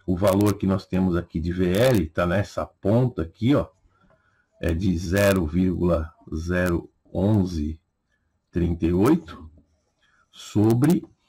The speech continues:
zero vírgula dezesseis trinta e três menos zero vírgula zero onze trinta e oito. Daí nós vamos determinar um título igual a zero vírgula zero zero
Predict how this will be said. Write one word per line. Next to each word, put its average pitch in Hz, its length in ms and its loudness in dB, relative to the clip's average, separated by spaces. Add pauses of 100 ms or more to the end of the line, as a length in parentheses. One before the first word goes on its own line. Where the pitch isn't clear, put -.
(240)
zero 110 440 0
vírgula 92 460 2
dezesseis 82 760 -4
trinta 87 360 -2
e 110 60 2
três 135 680 -2 (640)
menos 107 400 2
zero 107 260 2
vírgula 101 380 0
zero 92 340 0
onze 101 380 0
trinta 107 460 -2
e 92 40 4
oito. 92 480 0 (1040)
Daí 101 220 4
nós 123 200 2
vamos 120 240 0
determinar 104 600 0
um 95 100 -2
título 120 400 -4
igual 110 440 0
a 151 240 -2 (1500)
zero 110 380 2
vírgula 90 520 2
zero 92 420 0
zero 90 580 0